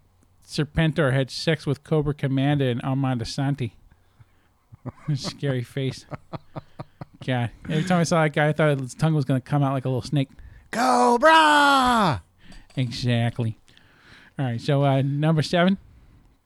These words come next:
Speaker 2: Liza!
Speaker 1: Oh, my God.
Speaker 2: <laughs> Number seven.
Speaker 1: I pooped a little. Jack Haley,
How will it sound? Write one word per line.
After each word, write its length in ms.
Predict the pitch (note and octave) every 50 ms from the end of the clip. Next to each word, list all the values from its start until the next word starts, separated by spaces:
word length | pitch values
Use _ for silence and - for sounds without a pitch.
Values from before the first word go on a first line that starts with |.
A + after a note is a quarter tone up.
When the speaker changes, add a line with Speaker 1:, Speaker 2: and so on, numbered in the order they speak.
| _ _ _ -
Speaker 2:
Liza! 1500 | G#3 A3+ G#3 - G3+ B3 C4 C4 B3 A3+ A3+ A3+ A#3 A3 B3 D#4 D#4 D4+ D4 C#4+ C#4+ C4+ C4 B3+ A#3+ A3+ G#3+ F#3+ E3+ C3+
Speaker 1:
Oh, 200 | G3+ F#3 E3+ D3+ C#3+
my 140 | C3+ B2 A#2+ - -
God. 380 | B2+ A2+ G#2+ G#2+ A2+ A2+ - - G#2 - - - -
Speaker 2:
<laughs> 200 | - _ _ -
Number 160 | B2 A#2 G#2+
seven. 300 | - - G#2+ G#2 G#2+ G2+ -
Speaker 1:
I 160 | C3+ B2 A#2
pooped 320 | - - - C3 B2+ -
a 60 | A#2+ A#2
little. 260 | A#2 A#2 A#2 - - - - - - - - - _ _ _ _ _ _ - - - - - - - _ -
Jack 340 | - - D#3+ F3 F#3 F3+ -
Haley, 540 | - D#3+ E3 E3 D#3+ C#3+ B2+ A#2 A2 G#2+